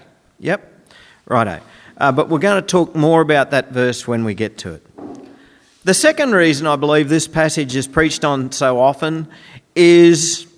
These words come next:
because, well, I'm, I'm gonna be blatantly honest here.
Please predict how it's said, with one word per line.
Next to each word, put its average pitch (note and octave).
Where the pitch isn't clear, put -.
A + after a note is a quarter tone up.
because, D#3
well, D#3
I'm, C3
I'm C#3
gonna D3
be C3+
blatantly B2+
honest A2+
here. G2+